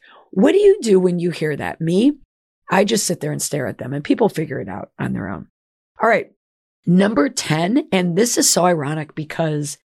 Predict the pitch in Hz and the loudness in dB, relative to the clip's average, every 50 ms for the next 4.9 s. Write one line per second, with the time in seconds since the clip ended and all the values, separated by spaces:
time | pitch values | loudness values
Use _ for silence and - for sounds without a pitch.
0 | _ _ _ _ _ _ _ _ _ _ _ _ _ - 175 180 190 208 233 285 | _ _ _ _ _ _ _ _ _ _ _ _ _ 0 2 2 4 4 2 2
1 | 349 370 370 _ 240 226 - - - 175 156 156 165 175 160 156 131 123 127 - | 2 0 0 _ 0 2 2 2 0 0 0 0 0 0 0 -2 -6 -6 -6 -2
2 | - 160 156 _ - 143 147 156 160 165 160 156 156 147 - - 143 147 147 143 | -2 -2 -2 _ 0 0 2 2 0 0 -2 -2 -2 -4 -4 -4 -4 -2 -2 -2
3 | 143 143 135 - - _ _ 165 160 160 - - - - 202 180 170 165 160 - | -2 -4 -6 -8 -14 _ _ -2 -2 -2 -2 -4 2 2 4 4 4 2 0 -4
4 | - _ _ - 156 139 143 151 - - - - - - - - - | -8 _ _ -4 -2 0 0 -2 -2 -4 -6 -8 -8 -10 -10 -12 -14